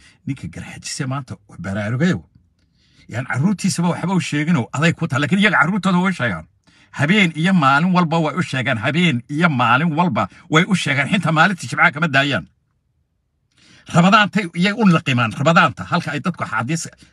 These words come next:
iyo nebiga ku salaynaya dambi dhaaf weydiisanaya, iyo taasay u laqimaan carruurtooda. Cadowgiina koowaad waa ayo? Waa garxajis, waa garxajis, cadowgiina koowaad, garxajis, garxajis, subxaanallah, garxajis.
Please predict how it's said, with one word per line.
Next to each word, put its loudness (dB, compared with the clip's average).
iyo 0
nebiga 2
ku -6
salaynaya -2
dambi -2
dhaaf -2
weydiisanaya, -4
iyo 4
taasay -2
u -2
laqimaan -4
carruurtooda. -2
Cadowgiina 2
koowaad 0
waa 4
ayo? 0
Waa -2
garxajis, -6
waa -4
garxajis, -4
cadowgiina -2
koowaad, -4
garxajis, -8
garxajis, -6
subxaanallah, -2
garxajis. -12